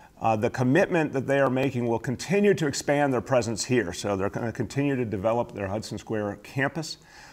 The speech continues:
Eleven thousand jobs already in New York City. That's gonna go up to fourteen thousand, uh, in the short term. So three thousand more jobs coming, and I expect that number is gonna grow even further. So thank you to everyone at Google for continuing to believe in New York City, and we're seeing this across the whole technology community.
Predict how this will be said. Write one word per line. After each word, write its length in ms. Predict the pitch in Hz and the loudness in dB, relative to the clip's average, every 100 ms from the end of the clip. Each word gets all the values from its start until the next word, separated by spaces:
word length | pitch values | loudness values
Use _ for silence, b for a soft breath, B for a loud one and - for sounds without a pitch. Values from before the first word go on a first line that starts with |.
| B | B
Eleven 360 | 104 120 170 170 | 4 6 6 6
thousand 360 | 156 151 143 | 6 4 2
jobs 340 | 131 135 135 - - | 4 6 4 2 4
already 500 | 160 202 190 156 143 | 6 8 8 6 2
in 80 | 139 | 0
New 80 | 131 | 2
York 180 | 131 - | 2 2
City. 160 | 127 | -2
That's 220 | 123 135 | 2 2
gonna 160 | 143 175 | 4 4
go 100 | 160 | 4
up 120 | 156 | 4
to 100 | 147 | -2
fourteen 640 | - 147 143 - 156 135 127 | -2 0 0 0 -2 0 0
thousand, 680 | 135 117 123 117 87 73 82 B - | 2 2 2 0 -4 -8 -10 B -8
uh, 260 | 107 104 - | -4 -4 -2
in 200 | 113 107 | -4 -2
the 120 | 98 | -4
short 300 | - 120 113 | -2 -4 -2
term. 280 | 123 98 71 B B B B B | -4 -4 -6 B B B B B
So 140 | - 107 | -10 -10
three 400 | - - 147 165 | -6 2 4 4
thousand 420 | 165 139 135 127 | 4 4 2 0
more 200 | 120 117 | 0 0
jobs 340 | 110 113 113 | 2 2 2
coming, 380 | - 117 113 113 | -2 -4 -4 -6
and 180 | - 104 | -8 -6
I 140 | 104 113 | -4 -4
expect 360 | 110 - 107 | -4 -4 0
that 140 | 113 98 | 0 0
number 220 | 113 107 | 0 -2
is 60 | |
gonna 180 | 95 104 | -4 -4
grow 320 | 92 104 104 | -2 0 0
even 240 | - 92 92 | -2 -4 -6
further. 480 | - - 107 76 67 | -4 0 0 0 -6
So 220 | - 85 | -10 -10
thank 340 | - 117 117 | -2 -2 0
you 80 | 117 | -2
to 80 | 107 | 0
everyone 240 | 104 107 | -2 -2
at 80 | 92 | -4
Google 240 | 110 110 | -4 -2
for 160 | 104 98 | -4 -6
continuing 600 | 90 98 - 135 135 131 | -8 -8 -2 0 0 0
to 80 | 110 | -2
believe 400 | 107 107 131 131 | -2 0 2 2
in 80 | 117 | 0
New 80 | 120 | 0
York 180 | 127 | 0
City, 220 | - 131 131 | -2 -2 0
and 80 | |
we're 80 | 104 | -2
seeing 260 | 104 151 147 | -2 0 2
this 160 | 135 | 0
across 380 | - - 131 123 | -2 -4 -2 0
the 100 | 120 | -2
whole 200 | 107 170 | 0 2
technology 520 | 165 151 143 131 110 | 2 0 0 0 -2
community. 460 | 104 104 95 80 64 | -4 -4 -4 -6 -10